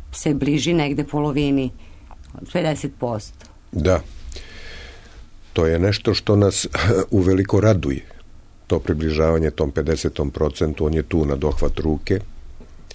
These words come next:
Speaker 2: ali nas to u isto vreme i mnogo više obavezuje nego što bi da imamo pet posto, deset posto i tako dalje. Kad bi Srpska napredna stranka kojim slučajem imala rejting od pet procenata,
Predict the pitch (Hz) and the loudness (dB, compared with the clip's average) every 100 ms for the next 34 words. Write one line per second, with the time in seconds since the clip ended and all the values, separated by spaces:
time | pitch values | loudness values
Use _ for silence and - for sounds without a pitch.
0 | - - - - 76 78 78 78 - 87 | -20 -20 -20 -6 -2 0 0 0 2 2
1 | 87 87 87 82 82 85 85 85 80 82 | 2 0 0 2 2 2 2 0 0 2
2 | 85 82 82 76 76 76 92 101 76 - | 2 2 2 0 0 2 2 4 2 -2
3 | - 78 78 76 71 - 95 110 107 101 | -10 -2 0 0 -4 0 0 4 4 4
4 | 104 95 95 - 92 71 92 87 - 78 | 4 4 2 2 0 0 -2 -2 -2 -2
5 | 82 - 71 80 - 73 73 76 71 67 | -2 -4 -4 -4 -4 -6 -4 -4 -4 -6
6 | 64 - 80 78 87 - - 135 - 135 | -8 -4 -2 2 2 2 -2 -2 2 2
7 | 135 127 110 - 127 104 104 - 110 101 | 4 2 0 0 0 2 0 2 4 4
8 | 104 101 107 107 110 - - - - - | 0 -2 -6 -6 -10 -14 -16 -18 -6 0
9 | 107 101 90 87 101 95 90 82 - - | 2 2 2 2 4 4 4 2 -2 -16
10 | - - - - - - - - - - | -18 -18 -20 -20 -20 -20 -14 -12 -12 -12
11 | - - 95 98 - 87 85 82 87 - | -6 0 2 2 2 2 2 0 -4 -4
12 | - - - - 92 - 85 80 82 82 | -4 -4 -6 -4 -4 0 0 0 0 -2
13 | - | 0